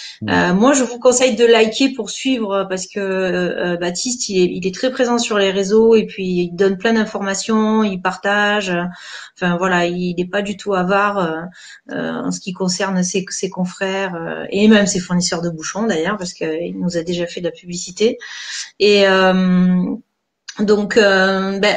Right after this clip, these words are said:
Speaker 2: on aura la, la réponse de Sylvie. Elle, elle me dira si elle a une référence et je te, je te communiquerai
Speaker 1: Mm.
Speaker 2: parce qu'on va, on va mettre, mettre fin à notre Facebook Live. Donc, vous pouvez suivre, euh, sur la page Facebook d'Instagram,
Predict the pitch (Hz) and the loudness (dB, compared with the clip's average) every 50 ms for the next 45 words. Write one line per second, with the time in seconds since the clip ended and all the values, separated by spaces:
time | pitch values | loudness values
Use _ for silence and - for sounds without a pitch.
0 | - - 220 226 226 226 233 233 285 302 311 285 262 233 220 214 214 208 214 220 | -2 -2 0 2 2 2 2 2 2 2 2 2 2 2 2 2 0 0 0 -2
1 | - - 247 233 214 220 214 - - 226 202 196 226 254 262 220 - - 202 208 | 0 0 -2 -2 -2 -2 -4 -4 -6 -6 -6 -4 0 2 2 2 2 0 -2 -2
2 | 202 185 208 196 226 240 - - 220 196 185 185 185 180 185 185 - - 196 180 | 0 0 0 0 0 0 0 -2 -2 -2 -2 -2 -2 -2 -2 -4 -6 -8 -8 -6
3 | 190 226 285 311 - - 214 - - - 202 190 185 185 208 185 - 208 190 196 | -4 -4 -4 -4 -4 -6 -6 -6 -4 -4 -4 -4 -4 -6 -6 -6 -6 -6 -4 -4
4 | 190 196 190 185 - 196 180 196 226 285 294 - - - - 113 107 104 180 - | -4 -6 -6 -6 -6 -6 -4 -2 -4 -4 -6 -10 -16 -18 -14 -12 -10 -10 -10 -6
5 | - 220 196 190 196 190 190 185 180 180 185 190 185 190 190 190 196 190 - 196 | -4 -2 0 0 0 0 0 0 -2 -6 -8 -8 -6 -4 -2 -4 -4 -6 -6 -6
6 | 185 175 175 175 180 180 180 - - 180 - - 202 190 190 185 180 180 - 190 | -4 -4 -4 -2 -2 -2 -2 -4 -8 -10 -4 -2 -2 -2 -2 -2 -4 -6 -4 -4
7 | 185 180 180 - 190 190 180 185 185 180 180 208 208 233 277 269 277 277 - - | -4 -4 -4 -4 -4 -4 -4 -4 -4 -4 -2 -2 0 0 0 0 -2 -4 -8 -12
8 | - - - _ 196 202 196 196 196 - 208 202 226 220 220 - - 247 233 220 | -16 -18 -8 _ 0 0 0 0 -4 -6 0 2 2 2 2 0 -4 -2 -2 -2
9 | 196 185 165 160 165 - - - 185 180 180 180 180 180 180 - - - 214 214 | -2 -2 -4 -6 -8 -6 -4 -2 0 2 2 2 2 0 -2 -6 -8 -6 -6 -4
10 | 185 196 190 196 190 202 208 208 - - 214 196 185 190 208 196 190 196 196 196 | -2 -2 -2 -2 0 -2 -2 -2 -2 -2 -2 -2 -2 -4 -6 -4 -4 -4 -4 -4
11 | 190 - 196 190 196 185 196 190 190 180 175 | -4 -4 -2 0 2 2 2 2 0 0 0